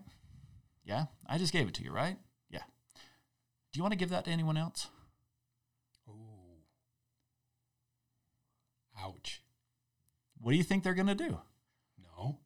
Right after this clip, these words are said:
Speaker 1: They're gonna, they're gonna keep it.
Speaker 2: Yeah.
Speaker 1: And I'm gonna be like, "Okay, you know, that's fine." And then I'll go through the presentation. I'll do a little bit more. And then I'll pause, and I'll be like, Okay, I wanna go back to this twenty dollar bill example. I gave him twenty dollars. He's now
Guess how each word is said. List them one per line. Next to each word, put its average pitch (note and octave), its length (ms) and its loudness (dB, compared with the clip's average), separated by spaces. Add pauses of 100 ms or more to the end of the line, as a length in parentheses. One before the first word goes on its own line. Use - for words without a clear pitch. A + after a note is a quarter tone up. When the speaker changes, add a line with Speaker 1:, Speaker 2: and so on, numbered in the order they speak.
(200)
Speaker 1:
They're D3 100 8
gonna, F#3 320 10
they're D#3+ 140 10
gonna G3 160 8
keep D4 320 2
it. - 280 -2 (260)
Speaker 2:
Yeah. F#2+ 100 -16 (300)
Speaker 1:
And D3 100 -2
I'm E3 60 2
gonna F3+ 100 2
be F#3 40 2
like, F#3 180 0
"Okay, A#3 340 0 (640)
you A2 80 -4
know, D3+ 280 -2
that's D#3+ 160 4
fine." C#3+ 280 4 (200)
And D3+ 100 8
then E3 60 12
I'll E3+ 80 12
go F3+ 140 12
through G3+ 260 6
the F3 80 4
presentation. E3 720 2
I'll G#2+ 100 4
do B2+ 160 2
a - 40 2
little A#2+ 160 2
bit G#2+ 160 -2
more. A2 340 4 (600)
And B2 100 8
then C3 80 12
I'll B2+ 100 10
pause, C3 600 10 (440)
and C3 60 -2
I'll C3 60 2
be C#3 100 2
like, C3 200 2
Okay, E3 240 4
I F#2+ 60 8
wanna C3 180 6
go D#3 120 4
back D3 240 6
to D3+ 60 0
this C#3 120 2
twenty C3 240 0
dollar A2+ 240 0
bill A2 220 0
example. - 580 -8 (640)
I C#3 160 4
gave D#3+ 380 4
him B2+ 200 4
twenty B2 320 2
dollars. F2 500 -2
He's E3+ 240 4
now D3+ 300 6